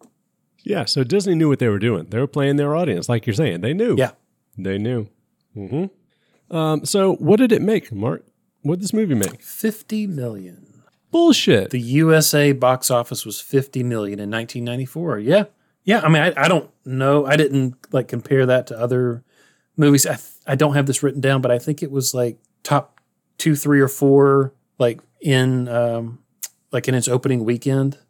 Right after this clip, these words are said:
Speaker 2: So it was, it was
Speaker 1: Wow.
Speaker 2: popular. Yeah. Yeah.
Speaker 1: So why y'all being shitty on us and saying thirty-three percent? Like, it's not adding up, Mark.
Speaker 2: Yeah,
Speaker 1: That's
Speaker 2: I
Speaker 1: what
Speaker 2: don't
Speaker 1: I
Speaker 2: know.
Speaker 1: wanna know.
Speaker 2: I, I, I mean, it's, th-, there's not a,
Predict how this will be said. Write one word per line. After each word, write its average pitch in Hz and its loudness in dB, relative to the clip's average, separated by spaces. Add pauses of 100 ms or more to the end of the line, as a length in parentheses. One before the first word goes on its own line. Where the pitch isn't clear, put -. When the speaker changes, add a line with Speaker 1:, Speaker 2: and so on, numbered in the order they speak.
(260)
Speaker 2:
So 147 6
it 147 4
was, 180 0
it 98 -2
was 240 4
Speaker 1:
Wow. 220 -6
Speaker 2:
popular. 170 2 (240)
Yeah. 139 2 (440)
Yeah. 147 4 (420)
Speaker 1:
So 190 -4
why 185 -2
y'all 214 2
being 190 2
shitty 226 0
on 107 2
us 113 -2
and 131 -2
saying 139 0
thirty-three 160 -2
percent? - -4
Like, 123 -2
it's 160 -4
not 202 -2
adding 190 2
up, 208 -2
Mark. - -4 (600)
Speaker 2:
Yeah, 247 4
Speaker 1:
That's 170 0
Speaker 2:
I 208 0
Speaker 1:
what - -
Speaker 2:
don't 269 6
Speaker 1:
I 277 4
Speaker 2:
know. 294 8
Speaker 1:
wanna 151 -2
know. 127 -4
Speaker 2:
I, 202 2
I, - 0
I 190 -4
mean, 190 4
it's, - 2
th-, - -16 (840)
there's 160 4
not 220 4
a, 143 -4